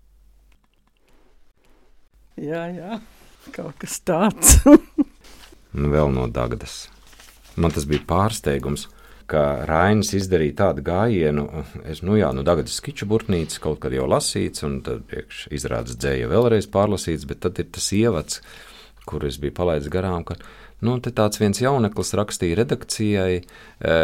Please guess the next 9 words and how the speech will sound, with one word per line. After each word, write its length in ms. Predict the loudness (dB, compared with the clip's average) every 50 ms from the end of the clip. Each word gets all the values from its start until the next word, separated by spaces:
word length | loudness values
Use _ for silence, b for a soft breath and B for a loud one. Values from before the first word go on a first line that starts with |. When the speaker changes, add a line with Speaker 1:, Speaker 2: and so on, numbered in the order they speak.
| 4 4 2
Speaker 2:
viņš 260 | 2 0 0 -2 -4 -6
te 80 | -8 -4
tās 320 | -2 0 0 0 0 -2
savas 220 | -2 -2 -2 -2 0
burtnīciņas 800 | 0 0 0 0 -2 -2 -2 -2 -4 -4 -4 -4 -4 -4 -4 -4 -4
ir 100 | -4 -2
sakrājis, 720 | -2 -2 -2 0 2 4 6 6 6 6 6 4 2 0 -2 -2
un 120 | -4 -2
tā, 240 | 0 0 2 2